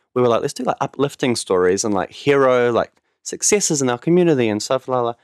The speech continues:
Um, and then actually the owner fired me,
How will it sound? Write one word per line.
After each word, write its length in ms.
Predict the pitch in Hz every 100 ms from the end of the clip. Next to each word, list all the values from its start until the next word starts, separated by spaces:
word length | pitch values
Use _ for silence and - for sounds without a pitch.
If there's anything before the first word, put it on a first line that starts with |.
| _ _ _ -
Um, 400 | 120 117 117 117
and 180 | - 131
then 220 | 131 127 -
actually 640 | 147 - 139 113 104 104
the 180 | - 107 101
owner 520 | 110 113 101 95 - - _ _ _ _
fired 260 | - 139
me, 200 | - -